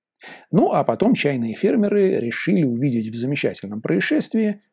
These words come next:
окно возможностей и теперь прикидывают, как бы им вписаться в государственную программу электрификации, о которой я по очевидным причинам ничего не знаю.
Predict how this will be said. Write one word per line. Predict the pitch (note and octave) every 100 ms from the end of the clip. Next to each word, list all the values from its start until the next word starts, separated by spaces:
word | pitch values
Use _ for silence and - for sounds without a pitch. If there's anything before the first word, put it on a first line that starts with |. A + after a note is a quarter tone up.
| -
окно | A2+ A2 - C3 E3+
возможностей | C3+ A2+ A#2 G2+ F2+ - -
и | - B3 E4
теперь | C#3 - -
прикидывают, | A#2 - F3+ E3 B2 A2
как | - E3 C3
бы | B2
им | A#2+
вписаться | - C#3 C3+ E3 -
в | A2
государственную | A2 B2 C3+ - - A2 G#2+
программу | - A2+ D#3+ G3+ F3+ -
электрификации, | D#3 E3+ - C#3+ - - - - E2+ F2 _ _ _ - - - - -
о | B2+
которой | C#3 - A#2 A2+
я | C#3 C4
по | - C3+
очевидным | A#2 - B2+ A#2+ A#2
причинам | - D3+ E4 A#3
ничего | A#2+ A#2+ E3+ G#3+
не | F3+
знаю. | C3+ G#2+ F2+ F2+